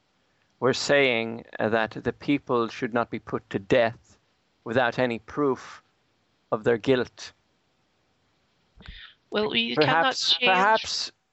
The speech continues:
Speaker 1: perhaps you would feel a little different on the matter if it was your people being put to death.
Speaker 2: I believe that I feel with the same things.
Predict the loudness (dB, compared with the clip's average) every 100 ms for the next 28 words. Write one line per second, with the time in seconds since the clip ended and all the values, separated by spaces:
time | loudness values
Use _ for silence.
0 | _ _ -4 0 2 2 0 -6 -6 -2
1 | -2 -2 2 4 4 -2 -12 -20 -18 -2
2 | 0 2 2 2 2 4 2 4 2 4
3 | 2 2 0 0 -2 -4 -8 -2 2 2
4 | 2 0 2 2 0 0 -2 -2 0 2
5 | 0 -2 _ _ _ _ _ _ _ _
6 | _ _ _ _ _ _ -6 -4 -2 -2
7 | -4 -4 0 0 0 -6 -2 0 0 -2
8 | -8 _ _ _ _ _ -10 0 2 2
9 | 0 -2 -6 -2 2 2 0 0 0 -2
10 | -14